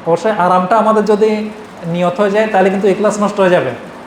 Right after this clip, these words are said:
আমরা আল্লাহ সন্তুষ্টির জন্য করছি, কারণ এটা করবো রাসূল সাল্লাল্লাহু আলাইহি ওয়াসাল্লাম করেছেন সেজন্য।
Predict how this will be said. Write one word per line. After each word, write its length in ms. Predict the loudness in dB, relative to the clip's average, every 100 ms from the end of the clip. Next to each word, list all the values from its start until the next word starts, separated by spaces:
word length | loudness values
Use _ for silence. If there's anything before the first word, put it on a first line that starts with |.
| -20 -14 -2
আমরা 200 | 0 2
আল্লাহ 260 | 2 2 0
সন্তুষ্টির 380 | -2 -4 -4 -4
জন্য 200 | -2 -2
করছি, 160 | -4 -2
কারণ 180 | -2
এটা 140 | 0 0
করবো 280 | 0 2 2
রাসূল 680 | 0 -6 -16 -10 -6 -2
সাল্লাল্লাহু 100 | -2
আলাইহি 20 | -2
ওয়াসাল্লাম 300 | -4 -4 0
করেছেন 320 | 0 0 -2
সেজন্য। 360 | 0 0 0